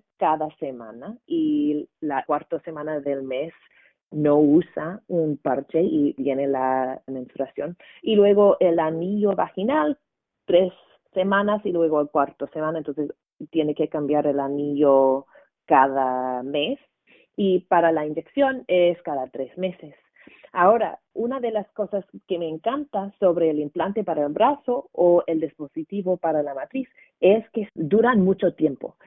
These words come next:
El implante para el brazo dura tres años y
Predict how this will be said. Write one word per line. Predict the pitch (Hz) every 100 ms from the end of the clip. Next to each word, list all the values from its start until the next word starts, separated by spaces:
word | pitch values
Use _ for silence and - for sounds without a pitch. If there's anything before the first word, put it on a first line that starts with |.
| -
El | 165 165
implante | 160 170 185 214
para | 208 190
el | 180
brazo | 175 185 277 254
dura | 170 165 143 - -
tres | 170 175 -
años | 127 139 349 - _ _ -
y | 240 220